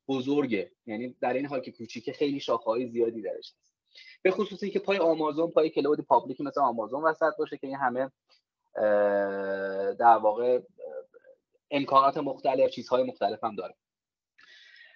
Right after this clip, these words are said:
من به خاطر همین موضوع از اسلایدهای آقای استفان استفاده می‌کنم که دوره‌هاش معروفه توی آمازون. اه، دورهٔ مختلفی داره، حالا مثلاً برای، اه، سولوشن آرشیتکت یا حالا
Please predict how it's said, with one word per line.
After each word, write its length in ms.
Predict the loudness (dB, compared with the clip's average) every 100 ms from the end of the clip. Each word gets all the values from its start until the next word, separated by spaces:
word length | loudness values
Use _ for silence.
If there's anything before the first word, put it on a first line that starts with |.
| -2
من 140 | -2
به 60 | 0
خاطر 220 | 2 2
همین 320 | 2 -2 -4
موضوع 600 | -8 -8 -8 -10 -10 -6 -2
از 200 | 0 0
اسلایدهای 460 | -4 -2 -2 0 -2
آقای 260 | -2 -4
استفان 380 | -4 -10 -8 -6
استفاده 420 | -6 -8 -8 -6
می‌کنم 560 | -8 -4 -4 -2 -6 -6
که 420 | -6 -2 -2 -4 -12 _ _ -10
دوره‌هاش 560 | -6 -2 0 -2 0 4
معروفه 420 | 6 6 2 -4
توی 240 | -4 -4
آمازون. 680 | -2 -2 -4 -6 -6 -4 -6 -10 _ _ _ _ _ _ -14
اه، 460 | -6 -4 -4 -4 -2
دورهٔ 220 | 0 0
مختلفی 480 | -2 -4 -2 -2 0
داره، 220 | -2 -2
حالا 280 | -2 -4 -6 -12 -14
مثلاً 320 | -12 -8 -8
برای، 360 | -6 -4 -4 -6 -8 _ -20 _ -6
اه، 680 | -4 -4 -4 -2 -2 -2
سولوشن 440 | -2 -4 -6 -4 0
آرشیتکت 600 | 0 0 -2 -2 -2 -2
یا 120 | -2
حالا 440 | 2 4 6 6